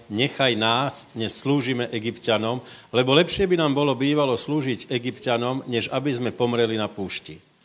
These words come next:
A Mojžiš povedal ľudu: „Nebojte sa,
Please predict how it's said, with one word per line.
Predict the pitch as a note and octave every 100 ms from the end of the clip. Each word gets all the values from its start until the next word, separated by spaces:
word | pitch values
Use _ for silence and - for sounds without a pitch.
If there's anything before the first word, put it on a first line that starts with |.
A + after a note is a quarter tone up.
| _ - - -
A |
Mojžiš | G#2+ C#3 C#3+ C3+ -
povedal | B2 A#2+ A2+ G#2+
ľudu: | G#2 F#2 F2 D2+ _ - -
„Nebojte | C#3 F#3+ F3 -
sa, | A#2 - F2